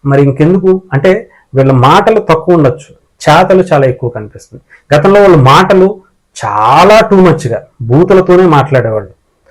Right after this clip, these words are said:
"ఆ, ఏం బీగుతాడు బొచ్చుగాడు, బుకడాగాడు" అనుకునేటువంటి మాటల నుంచి ఇప్పుడు అక్కడ అక్కడ తలదాచుకుని భయపడుతూ బ్రతికేటువంటి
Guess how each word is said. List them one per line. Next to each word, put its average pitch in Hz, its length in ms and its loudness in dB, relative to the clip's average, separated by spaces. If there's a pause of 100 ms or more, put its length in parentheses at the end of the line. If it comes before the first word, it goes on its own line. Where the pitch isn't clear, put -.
(160)
"ఆ, 156 100 2
ఏం 165 280 4
బీగుతాడు 170 400 2
బొచ్చుగాడు, 156 540 2
బుకడాగాడు" 156 560 2
అనుకునేటువంటి 135 680 -6
మాటల 131 400 -6
నుంచి 143 460 -10 (420)
ఇప్పుడు 147 480 -4 (760)
అక్కడ 180 200 -2 (120)
అక్కడ 160 180 -4 (200)
తలదాచుకుని 160 640 0 (100)
భయపడుతూ 151 480 0 (420)
బ్రతికేటువంటి 131 680 -2